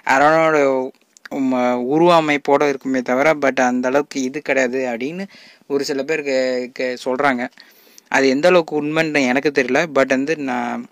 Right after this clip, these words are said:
அரோனானாலே எல்லாமே ஒரே இனம்தான். அந்த டாட்ஸ்ல என்ன கிடக்குன்னு, அந்த டாட்ஸ்ல என்ன இருக்குன்னு தெ-, எனக்கும் தெரியல. அது வந்து ஏன்ஷியன்ட் அரோனால மட்டும்தான் இருக்குது. இப்ப பாத்தீங்கன்னா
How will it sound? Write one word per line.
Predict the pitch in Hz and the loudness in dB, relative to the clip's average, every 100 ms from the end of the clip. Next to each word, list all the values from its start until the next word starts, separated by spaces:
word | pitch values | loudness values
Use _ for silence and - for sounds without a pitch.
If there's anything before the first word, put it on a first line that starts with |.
| _ | _
அரோனானாலே | - 127 147 165 160 147 147 151 | 2 4 6 4 4 2 2 2
எல்லாமே | 131 135 135 | 2 2 2
ஒரே | 147 131 135 147 | 2 2 4 4
இனம்தான். | 131 123 117 123 - - - _ _ _ _ - | 4 0 -2 -4 -6 -16 -20 _ _ _ _ -8
அந்த | 143 135 | -4 0
டாட்ஸ்ல | 127 151 165 160 | 2 2 0 2
என்ன | 143 139 | 4 4
கிடக்குன்னு, | 139 135 131 135 139 135 | 4 2 2 0 0 0
அந்த | 131 127 127 127 | 0 0 2 2
டாட்ஸ்ல | 123 147 196 165 | 2 2 2 -4
என்ன | 143 143 | 0 0
இருக்குன்னு | 135 139 131 | 0 -2 0
தெ-, | 123 | 0
எனக்கும் | 127 143 131 | 0 -2 0
தெரியல. | 123 117 - _ _ - _ _ - | -2 -2 -6 _ _ -20 _ _ -6
அது | 135 147 | 0 2
வந்து | 147 156 190 175 151 135 127 | 2 2 4 6 6 6 4
ஏன்ஷியன்ட் | 139 147 - 165 | 0 0 -2 2
அரோனால | 139 131 123 120 | 4 4 2 0
மட்டும்தான் | 123 131 139 127 | -2 -2 0 0
இருக்குது. | 113 131 180 | 0 0 0
இப்ப | 147 147 | -2 0
பாத்தீங்கன்னா | 147 160 165 | 0 0 2